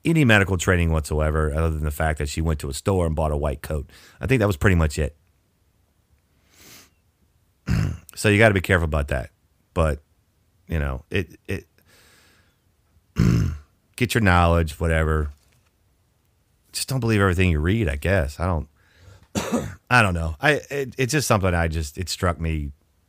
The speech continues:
the other day. And I thought, "Well, I have a new, uh, episode of the podcast coming up. Maybe <laughs> I'll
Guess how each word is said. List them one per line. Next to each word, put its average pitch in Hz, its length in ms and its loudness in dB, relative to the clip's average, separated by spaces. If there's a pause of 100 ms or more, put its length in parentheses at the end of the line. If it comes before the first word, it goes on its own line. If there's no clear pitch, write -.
(320)
the 92 140 0
other 82 120 0
day. 78 440 -4 (720)
And 87 160 0
I 82 80 0
thought, 85 240 -2
"Well, 143 100 -2
I 202 100 -2
have 139 120 0
a 98 40 2
new, 82 260 0 (560)
uh, 85 180 -4
episode 82 460 -4
of 73 60 -2
the 73 60 -4
podcast 76 520 -4
coming 80 240 0
up. 107 120 0
Maybe 139 320 -6
<laughs> - 40 -8
I'll - 140 -2